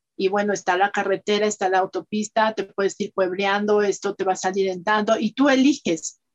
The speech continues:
pero ya estás viendo el mapa, ya estás viendo cuáles son tus alternativas. Y en esta analogía que haces es perfecta, porque de verdad es que,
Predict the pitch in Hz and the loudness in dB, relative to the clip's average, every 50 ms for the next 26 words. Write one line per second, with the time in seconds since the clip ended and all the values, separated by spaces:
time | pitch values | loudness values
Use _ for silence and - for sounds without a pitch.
0 | _ _ - 214 214 220 214 226 226 220 - - 247 254 233 214 226 226 226 220 | _ _ 0 2 4 4 4 4 2 0 0 2 2 2 2 2 0 0 0 2
1 | 214 202 180 175 185 240 311 - 202 190 175 185 185 185 214 208 - - - 175 | 2 2 2 0 0 -2 -6 -4 -2 0 0 0 2 0 0 -2 -4 -4 -4 -4
2 | 185 185 - - 190 160 - - 202 202 196 - 208 196 196 202 208 214 208 208 | -4 -4 -4 -4 -4 -4 -4 -4 -6 -6 -4 -4 -4 -4 -2 0 0 0 0 -2
3 | - - 202 196 196 196 - - 196 190 - 196 185 - - 175 175 - - 175 | -2 -2 -2 -2 -2 -2 -4 -6 -8 -6 -6 -8 -10 -8 -8 -8 -8 -6 -6 -6
4 | 170 170 170 175 - - 220 226 196 156 156 - - _ _ - - - - - | -4 -4 -6 -6 -6 -6 -6 -4 -4 -4 -6 -8 -14 _ _ -20 -20 -20 -20 -18
5 | - - 233 226 233 233 247 240 - 247 226 220 226 240 240 - 262 254 254 233 | -8 -4 0 0 2 0 0 -2 0 0 0 2 2 2 0 2 2 2 2 2
6 | 226 214 202 - - 220 214 208 - 220 214 208 208 - 240 233 - 214 208 - | 2 0 -2 -2 -2 -2 -2 -2 -2 -2 -2 -2 0 0 -2 0 0 0 -2 -2
7 | - 233 220 220 - - 233 233 _ - 185 175 175 - 185 180 - - 185 180 | -2 -4 -6 -4 -4 -6 -8 -8 _ -4 -4 -4 -2 -4 -10 -10 -8 -6 -6 -4
8 | 180 180 180 185 185 190 208 208 208 202 208 196 202 - 220 220 226 226 226 | -4 -2 -2 -2 -2 2 2 2 2 2 0 -4 -6 -6 -4 -4 -4 -4 -4